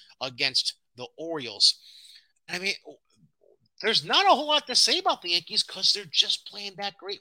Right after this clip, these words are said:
right now. They're playing that good. Yes, they're down to a two and a half game lead in the East over the Blue Jays, three over the Rays.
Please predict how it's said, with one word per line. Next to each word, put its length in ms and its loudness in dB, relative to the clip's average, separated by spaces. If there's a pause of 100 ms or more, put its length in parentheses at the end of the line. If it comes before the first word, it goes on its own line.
right 220 -14
now. 300 -14 (680)
They're 200 -12
playing 280 -6
that 220 -2
good. 220 -8
Yes, 480 0 (640)
they're 120 -8
down 220 0
to 60 -8
a 60 -6
two 200 -6
and 80 -6
a 40 0
half 140 -4
game 280 -2
lead 200 -6
in 80 -12
the 120 -6 (120)
East 380 4 (420)
over 300 -8
the 400 -8 (220)
Blue 260 -12
Jays, 340 4
three 340 -8
over 200 -8
the 120 -8
Rays. 600 2